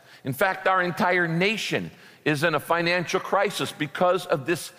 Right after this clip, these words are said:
tendency of human nature to have an inability to delay gratification. We want it and we want it now, whether we can afford it or not. So we go out and we charge it, even though we can't afford it. All because the inability of buying things we don't need with money we don't have to impress people we don't like.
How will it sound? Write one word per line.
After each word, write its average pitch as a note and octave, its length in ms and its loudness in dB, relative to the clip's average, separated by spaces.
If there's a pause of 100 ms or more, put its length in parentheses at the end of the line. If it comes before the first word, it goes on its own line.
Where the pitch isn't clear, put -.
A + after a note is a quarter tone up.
(180)
tendency A3+ 500 2
of E3 80 0
human E3+ 380 0
nature D3 500 0 (920)
to E3 120 4
have E3 220 2
an D#3+ 80 -2 (160)
inability G3 640 4
to C#3+ 160 -8
delay C#3+ 360 2
gratification. C3 920 0 (960)
We G3+ 200 2
want F#3+ 260 4
it G3+ 80 2
and F3 80 0
we F3+ 120 4
want F3+ 200 4
it E3 80 0
now, D#3 240 2
whether D#3 180 2
we C#3 120 0
can D#3 120 0
afford C#3+ 300 2
it D3 40 2
or D#3 100 0
not. F3 260 0
So - 80 -4
we D#3+ 80 2
go D3+ 240 4
out E3 140 2
and E3+ 80 0
we E3 100 0
charge G3+ 520 0
it, C#3+ 100 -2 (200)
even G3 280 0
though G#3+ 100 4
we G#3+ 160 0
can't G#3+ 300 0
afford A#3 340 2
it. - 80 -2 (460)
All F#3 220 4
because F#3+ 340 0
the F3+ 120 0
inability E3+ 500 2
of A2+ 180 -2
buying F#3 320 0
things E3+ 340 -2
we E3 80 0
don't E3 240 0
need B2+ 240 -2
with A#2+ 100 -2
money D3 300 0
we E3 140 0
don't D#3 160 2
have C3+ 240 0
to E3 60 -2
impress C#3 280 0
people A#2 340 -4
we A#2 120 -2
don't A2+ 240 2
like. A#2 420 -2